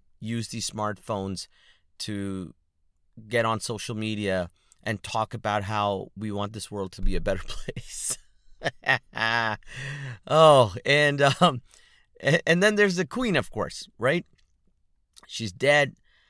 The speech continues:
King Charles has taken over, and apparently there's, like, a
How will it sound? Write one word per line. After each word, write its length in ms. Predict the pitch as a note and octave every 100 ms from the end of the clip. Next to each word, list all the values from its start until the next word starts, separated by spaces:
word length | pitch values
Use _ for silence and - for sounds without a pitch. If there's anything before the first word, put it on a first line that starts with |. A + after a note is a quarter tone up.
| _ _ _
King 160 | - A2
Charles 380 | - C#3 C3 A#2+
has 120 | A2+
taken 300 | B2+ A2+ A2+
over, 460 | A2 G2+ A2 G#2 - _ -
and 100 | F#2+
apparently 480 | - C3 A#2+ A2 G2
there's, 220 | G2+ G#2+
like, 120 |
a 80 | G2